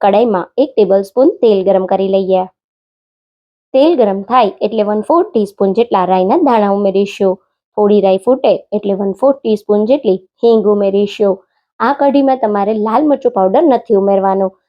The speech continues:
એટલે તીખાશ તમને જેવી જોવે ચટણીમાં, એ રીતે લીલા મરચાં ઉમેરવાના. તો મેં મીડિયમ તીખા હોય એવા બે લીલા મરચાં ઉમેર્યા છે. સાથે કઢીનો વઘાર એક કપ જેટલા પાણી સાથે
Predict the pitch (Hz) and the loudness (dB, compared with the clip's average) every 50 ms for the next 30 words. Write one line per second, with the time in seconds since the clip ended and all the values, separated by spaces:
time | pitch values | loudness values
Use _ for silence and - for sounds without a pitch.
0 | _ _ 240 240 254 247 247 269 254 - - 269 277 277 - - 254 240 240 247 | _ _ -2 0 0 0 0 -2 -4 -2 0 0 0 0 0 -2 -2 0 2 2
1 | 240 233 202 220 214 220 226 190 269 285 285 262 208 185 - - 226 214 214 - | 0 2 2 2 2 0 0 2 2 2 4 4 2 0 -2 -4 -4 -4 -4 -4
2 | 202 202 196 214 254 285 - - 254 285 247 233 214 - - 247 302 302 247 220 | -4 -4 -2 -2 -4 -4 -4 -2 -2 0 0 -2 -2 0 0 0 2 2 0 0
3 | 214 196 214 233 349 - - 233 202 - - 208 190 185 190 196 196 185 190 196 | 0 0 0 0 -2 -2 -2 -2 -2 -2 0 0 2 2 2 0 -2 -2 -2 -2
4 | 196 190 196 190 190 _ _ _ _ _ - 285 285 302 311 302 285 277 262 269 | -2 -2 -2 -4 -6 _ _ _ _ _ -2 0 2 4 4 4 4 4 4 2
5 | 277 285 285 277 262 - - - 247 240 247 269 254 202 - - 214 208 202 220 | 0 0 0 -2 -4 -6 -4 -4 -2 -2 0 0 0 0 -2 -2 -4 -2 -2 -2
6 | 202 190 208 220 277 294 247 214 202 226 262 - - 247 233 226 - - 220 208 | -2 0 2 2 2 2 2 2 2 2 0 0 -2 -2 -4 -4 -2 0 0 0
7 | 202 202 202 202 196 202 196 190 190 - - 208 196 190 190 _ _ _ _ _ | 0 0 -2 -4 -2 -2 -2 -2 -2 -4 -2 -2 -2 -2 -4 _ _ _ _ _
8 | _ _ - 240 226 240 226 233 214 214 233 220 220 226 233 254 262 262 254 214 | _ _ 0 0 0 0 0 0 0 0 2 2 0 0 0 0 0 0 0 0
9 | 190 - - _ 254 269 330 339 - - 247 220 196 - 214 - 220 269 - - | 0 -2 -4 _ 0 2 2 0 0 -2 -2 -2 -2 -2 -2 0 0 -2 -2 -2
10 | - 220 220 208 208 202 - 214 196 202 - | -2 -2 0 0 -2 0 0 0 -2 0 -2